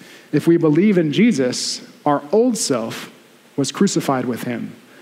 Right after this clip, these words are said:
And then we can say, "Sin is who we used to be. The body of sin has been brought to nothing," paraphrasing from the passage. We're no longer enslaved to sin.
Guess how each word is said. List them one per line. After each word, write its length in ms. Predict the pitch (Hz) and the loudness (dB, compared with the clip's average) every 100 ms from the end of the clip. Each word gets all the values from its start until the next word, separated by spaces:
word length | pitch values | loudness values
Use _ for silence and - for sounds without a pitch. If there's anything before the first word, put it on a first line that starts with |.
| - - | -12 -2
And 160 | 143 | 0
then 180 | 180 226 | 4 4
we 120 | 180 | 4
can 160 | 135 123 | 2 0
say, 180 | 135 127 | 0 0
"Sin 220 | 170 165 | 2 2
is 140 | 147 | 2
who 80 | 151 | 2
we 100 | 143 | 2
used 220 | 147 139 | 2 0
to 60 | - | 0
be. 140 | 135 | 0
The 120 | 123 | 0
body 320 | 120 143 147 143 | 0 0 2 0
of 100 | 127 | 0
sin 240 | 151 143 | 0 0
has 100 | 131 | 0
been 140 | 135 | 0
brought 220 | 135 139 135 | 0 -2 0
to 60 | |
nothing," 320 | 139 143 131 | -2 0 -2
paraphrasing 560 | 123 147 139 147 139 135 | -2 -2 -2 0 0 0
from 140 | 139 | -4
the 80 | 131 | -4
passage. 480 | 127 135 123 131 - - - - | -2 -4 -2 -4 -4 -14 -14 -2
We're 80 | 160 | 0
no 160 | 165 165 | 2 2
longer 300 | 165 156 151 | 2 2 0
enslaved 640 | 143 - 147 143 143 139 | 0 0 2 2 0 -2
to 80 | - | -4
sin. 420 | - 143 123 | -2 -2 -2